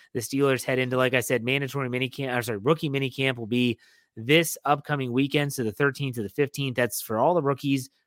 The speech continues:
undrafted rookie free agents, and those players that get those invitations from, um, the Steelers to come in and try out. And sometimes you'll see those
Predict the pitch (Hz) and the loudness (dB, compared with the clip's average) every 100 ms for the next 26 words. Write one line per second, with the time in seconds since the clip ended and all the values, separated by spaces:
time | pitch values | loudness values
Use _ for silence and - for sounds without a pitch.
0 | _ 147 175 170 151 147 135 127 123 127 | _ 0 4 4 4 2 -2 -4 -4 0
1 | 120 120 120 - - 175 196 190 175 160 | 2 2 -2 -8 0 2 4 4 2 2
2 | - 151 151 135 135 135 131 135 131 127 | 2 4 4 2 -2 0 -2 0 0 0
3 | - 139 147 147 139 _ _ 113 104 135 | 0 2 2 -2 -6 _ _ -10 -6 0
4 | 147 143 90 87 107 - _ _ _ _ | 0 -2 -10 -12 -12 -14 _ _ _ _
5 | - 160 160 113 110 113 _ _ _ 113 | -2 2 4 2 -2 -6 _ _ _ -2
6 | 113 113 107 104 101 - _ _ - 120 | 2 2 0 -4 -8 -12 _ _ -6 -4
7 | - 135 131 123 - 117 127 120 117 107 | 2 4 6 4 -2 -4 -4 -2 -6 -4
8 | 110 107 107 120 107 110 127 113 117 110 | -2 0 0 0 -4 -8 -8 -4 -4 -4
9 | 110 120 117 117 107 | -4 -2 0 0 -2